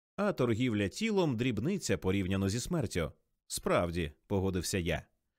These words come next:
Вона перемішала соломинкою помаранчевий сік, в якому лід уже розтанув. "Е, можна вас ще запитати?" — поцікавився я.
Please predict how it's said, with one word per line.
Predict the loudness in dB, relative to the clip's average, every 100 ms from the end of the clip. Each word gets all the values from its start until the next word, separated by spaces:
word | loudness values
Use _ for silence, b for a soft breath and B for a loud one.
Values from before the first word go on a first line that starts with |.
| _ _ -6
Вона | 0 0 0
перемішала | 0 2 0 0 0 0
соломинкою | 0 -2 0 -2 -4 -4 -4
помаранчевий | -2 -2 -2 -2 -4 -4 -4
сік, | -2 -4 -6 -18 _ _ -2
в |
якому | 0 2 0 0 0
лід | 0 -2 -4 -6
уже | -6 -2 0
розтанув. | 0 -2 -2 0 -2 -8 _ _ _ _ _ -10
"Е, | -6
можна | -2 -2 0 0
вас | 2 0 -2 -6
ще | -4 -2
запитати?" — | -2 -2 0 0 0 -2 -2
поцікавився | -4 -4 -2 -2 -2 0
я. | 0 0